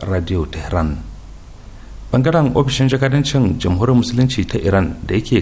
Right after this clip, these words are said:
ƙasar Syria ya ci gaba da gudanar da ayyukansa kamar yadda ya saba bayan hutu na 'yan kwanaki da aka yi sakamakon hare-haren da Isra'ila ta kaddamar a kan ofishin jakadancin.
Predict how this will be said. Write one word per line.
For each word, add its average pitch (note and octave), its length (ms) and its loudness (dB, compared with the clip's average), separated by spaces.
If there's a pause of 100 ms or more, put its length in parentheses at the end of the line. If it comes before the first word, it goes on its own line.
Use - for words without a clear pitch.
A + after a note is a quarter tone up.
ƙasar F2 240 -4
Syria F#2+ 420 0 (880)
ya E2+ 80 -4
ci G2 160 -2
gaba F#2+ 120 2
da F2 280 2
gudanar G2+ 420 2
da E2 240 0
ayyukansa F#2+ 800 0
kamar F2+ 300 0
yadda F2 120 -2
ya D#2+ 60 -2
saba E2 460 -2 (680)
bayan F2 300 2
hutu G2 400 0
na F#2+ 180 2
'yan G2+ 160 -4
kwanaki G2 420 -2
da - 140 -4
aka - 180 -6
yi D2+ 140 -2 (180)
sakamakon F2+ 720 -2
hare-haren F2 400 2
da D2+ 220 -2 (220)
Isra'ila E2 480 0
ta - 80 -6
kaddamar G2 440 0
a - 40 -4
kan F2+ 240 -4
ofishin F2+ 340 -2
jakadancin. D#2+ 680 -2